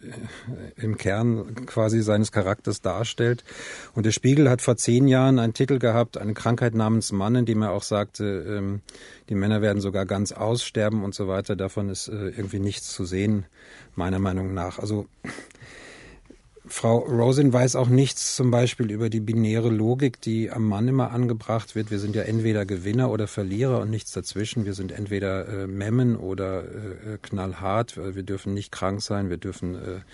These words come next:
nicht, äh, uns ganz normal benehmen gegenüber Kindern zum Beispiel. Und ich lese Ihnen mal einen Satz vor. Man muss nicht weit,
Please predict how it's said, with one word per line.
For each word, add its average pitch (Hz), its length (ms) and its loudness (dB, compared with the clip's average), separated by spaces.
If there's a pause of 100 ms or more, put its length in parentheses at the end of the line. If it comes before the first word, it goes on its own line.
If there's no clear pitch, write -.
(400)
nicht, 92 340 -6
äh, 98 280 -8 (260)
uns 104 180 -8
ganz 101 240 -6
normal 107 640 -2 (380)
benehmen 107 420 0
gegenüber 98 400 -4
Kindern 117 460 2
zum 110 220 -2
Beispiel. 101 640 -4 (640)
Und 104 160 0
ich 98 140 -2
lese 123 180 6
Ihnen 135 80 10
mal 123 120 8
einen 113 180 4
Satz 113 260 2
vor. 135 220 4
Man 120 160 6
muss 127 160 6
nicht 127 180 2
weit, 123 260 4